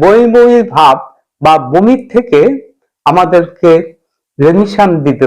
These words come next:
পারে। আপনারা দেখে থাকবেন আপনাদের মধ্যে অনেকেরই কোনো না কোনো সময় এই সমস্ত সমস্যায় ভুগেছেন। এই বমি বমি ভাব আমাদের শরীরে অনেক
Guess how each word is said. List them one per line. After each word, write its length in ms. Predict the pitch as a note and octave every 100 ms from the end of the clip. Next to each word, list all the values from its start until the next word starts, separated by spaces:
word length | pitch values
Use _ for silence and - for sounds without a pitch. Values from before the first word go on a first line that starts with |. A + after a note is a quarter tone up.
| -
পারে। 220 | F#2+ F2 E2 _ _ _ _ _ _ _ _ _ _ _ _ -
আপনারা 400 | C3 - G#3 G#3 F3
দেখে 200 | G3 G3+ A#3+ A3+
থাকবেন 420 | A#3 D#3 C#3+ C#3 B3 G#3+ _ _ _ _ _ _ -
আপনাদের 500 | D#3 A3 A3 G3+ G3 F3+
মধ্যে 340 | G#3 - G3 G3 - _ -
অনেকেরই 520 | D#3+ G#3 G#3 G#3 D3+ A2 - - _ -
কোনো 180 | G3 B3 A#3
না 60 | A3+
কোনো 160 | G3+ G3 F#3+
সময় 300 | F3+ F3 E3+ F3 _ _ _
এই 120 | D#3+ G3
সমস্ত 400 | G3 F#3 F3 - E3+ D#3+
সমস্যায় 520 | - E3 E3 - C#3+ C#3 - _ _ A2+
ভুগেছেন। 520 | - D3+ C3+ - A2 F#2 F#2 _ _ _ _ _ _ -
এই 120 | F#3+ C3+
বমি 240 | F3 A#3 B3
বমি 260 | B3+ B3 B3
ভাব 300 | A#3+ G3 B2 - - _ _ C#3
আমাদের 320 | G3 G#3 G#3 G3+ -
শরীরে 400 | G3+ G#3+ F3 C3 - - _ - D3+
অনেক 200 | A#3